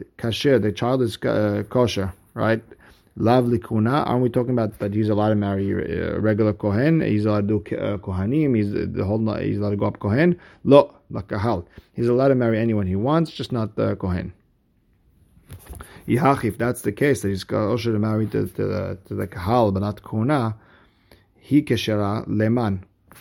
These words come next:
She's kosher to who? Ilema lakahal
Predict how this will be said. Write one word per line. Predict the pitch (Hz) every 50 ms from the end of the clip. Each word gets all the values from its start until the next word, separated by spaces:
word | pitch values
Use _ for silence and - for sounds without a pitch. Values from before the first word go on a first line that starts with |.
| - -
She's | - - 123 127 127 120 113
kosher | - - - 131 127 - - - 123 120 120 120 120 120 - - - _ _ _ - - - _ -
to | 123 113
who? | 87 127 123 104 - - - - - - - _ _ _ _ - - -
Ilema | 135 135 131 127 113 110 107 110 110
lakahal | 107 - 123 101 95 101 104 104 113 156